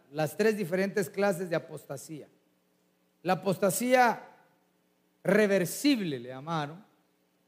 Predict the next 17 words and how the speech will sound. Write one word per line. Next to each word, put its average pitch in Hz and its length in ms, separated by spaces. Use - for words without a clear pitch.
a 175 80
la 202 140
manera 247 400
del 220 100
apóstol 220 580
Pedro, 175 360
¿sí? - 200
Que 220 140
negó 214 420
al 262 160
Señor 226 360
Jesús 262 460
y 180 100
que 208 140
luego 240 300
se 214 100
arrepintió 190 680